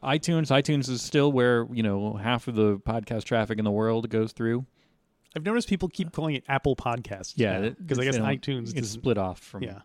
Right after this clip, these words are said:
Speaker 1: so, uh, Apple Podcasts. I'm sorry,
Speaker 2: Yeah,
Speaker 1: that's
Speaker 2: or
Speaker 1: a-,
Speaker 2: wherever you, wherever you
Speaker 1: however you listen to it, go see if you can give us a rating, uh,
Speaker 2: Yeah.
Speaker 1: a good rating, preferably. Um,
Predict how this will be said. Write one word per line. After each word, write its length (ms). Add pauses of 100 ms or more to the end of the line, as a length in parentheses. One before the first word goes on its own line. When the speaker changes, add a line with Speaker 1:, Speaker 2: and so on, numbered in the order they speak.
(180)
Speaker 1:
so, 280 (680)
uh, 520
Apple 240
Podcasts. 500
I'm 80
sorry, 340
Speaker 2:
Yeah, 80
Speaker 1:
that's 140
Speaker 2:
or 140
Speaker 1:
a-, 40
Speaker 2:
wherever 240
you, 180
wherever 340
you 280 (140)
Speaker 1:
however 320
you 120
listen 280
to 220
it, 200
go 280
see 180
if 80
you 100
can 160
give 140
us 120
a 40
rating, 440 (160)
uh, 200
Speaker 2:
Yeah. 100
Speaker 1:
a 20
good 180
rating, 260
preferably. 500 (640)
Um, 800